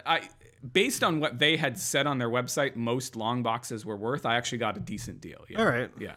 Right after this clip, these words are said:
Speaker 1: I
Speaker 2: 'Cause
Speaker 1: got, I got more, I got, I got a significant amount more than what they were sort of leading me to believe I might get just based on, uh, what they said on the site. And I think they, they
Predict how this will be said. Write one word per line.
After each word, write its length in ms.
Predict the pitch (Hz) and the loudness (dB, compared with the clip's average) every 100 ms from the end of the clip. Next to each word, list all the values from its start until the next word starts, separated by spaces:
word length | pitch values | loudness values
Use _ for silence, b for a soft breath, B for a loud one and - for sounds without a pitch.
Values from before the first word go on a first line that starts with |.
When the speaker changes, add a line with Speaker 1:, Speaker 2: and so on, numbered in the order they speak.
| - | -2
Speaker 1:
I 100 | 123 | 4
Speaker 2:
'Cause 160 | 135 | 4
Speaker 1:
got, 40 | 135 | 6
I 120 | 139 | 6
got 220 | 160 151 | 6 4
more, 540 | 131 147 165 160 143 123 | 2 2 4 4 2 0
I 100 | 131 | 2
got, 280 | 139 127 - - | 4 2 0 -2
I 100 | 123 | 2
got 120 | 127 | 2
a 120 | 120 | 2
significant 500 | - 131 180 175 143 | -2 -2 -2 0 2
amount 220 | 123 113 | 2 2
more 300 | 107 120 120 | 0 0 0
than 160 | 110 107 | 0 -4
what 160 | 107 | -2
they 100 | 113 | -2
were 140 | 104 98 | -2 -4
sort 240 | - 107 | -6 -6
of 120 | 95 92 107 | -6 -8 -6
leading 340 | 110 123 113 | -2 0 0
me 120 | 110 | -2
to 80 | 104 | -4
believe 340 | 98 101 104 | -6 -4 -4
I 100 | 98 | -4
might 300 | 95 107 110 | -2 -2 -2
get 260 | - 101 - | -4 -6 -6
just 260 | 120 113 - | -8 -8 -4
based 300 | 107 101 110 | -4 -4 -8
on, 380 | 98 92 92 - - _ _ _ _ | -8 -8 -12 -16 -20 _ _ _ _
uh, 400 | 98 92 87 85 | -8 -6 -6 -8
what 260 | 87 104 - | -8 -8 -8
they 80 | |
said 220 | 98 - 87 | -8 -10 -10
on 80 | |
the 60 | 87 | -10
site. 260 | - 87 - 226 202 | -12 -12 -14 -14 -4
And 100 | 170 | 0
I 40 | 190 | 0
think 200 | 269 196 | -2 2
they, 260 | 160 117 127 | 2 0 2
they 280 | 135 123 | 4 4